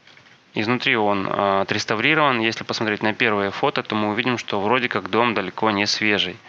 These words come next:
А, продавец не очень особо отвечал на наши сообщения.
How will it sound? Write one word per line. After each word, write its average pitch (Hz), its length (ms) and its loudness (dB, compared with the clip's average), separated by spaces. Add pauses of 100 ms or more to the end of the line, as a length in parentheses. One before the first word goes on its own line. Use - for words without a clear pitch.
(760)
А, 101 180 0
продавец 120 640 0
не 107 300 2
очень 104 400 0
особо 98 380 -2
отвечал 95 480 0
на 92 640 -2 (400)
наши 107 260 -2
сообщения. 127 840 2